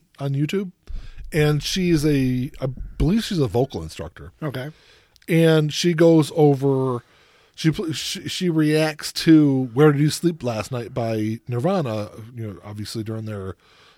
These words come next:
Speaker 1: their famous Unplugged series. And she does a great job, like, breaking the song down. And, but she was, like, almost like, I, at one point I thought she was gonna, like,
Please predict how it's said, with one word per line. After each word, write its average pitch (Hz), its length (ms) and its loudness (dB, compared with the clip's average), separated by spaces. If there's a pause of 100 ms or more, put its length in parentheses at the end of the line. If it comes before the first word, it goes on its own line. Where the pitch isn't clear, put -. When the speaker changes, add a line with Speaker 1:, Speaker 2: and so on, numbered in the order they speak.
Speaker 1:
their 110 120 -6
famous 127 580 -4
Unplugged 151 520 -2
series. 90 600 -8
And 156 360 2 (1600)
she - 200 -6
does 320 160 4
a 254 40 0
great 180 200 6
job, 180 200 6
like, 135 200 2
breaking 156 380 2
the 104 100 -6
song 208 340 -4
down. 98 380 -6
And, 139 260 -4
but 143 180 2
she 240 120 -2
was, 240 160 0
like, 170 220 -2 (1040)
almost 247 380 0
like, 160 340 2 (880)
I, 170 300 -2
at 175 100 4
one 277 180 2
point 277 220 4
I 156 120 4
thought 196 280 0
she 202 100 0
was 165 160 2
gonna, 160 140 4
like, 127 180 0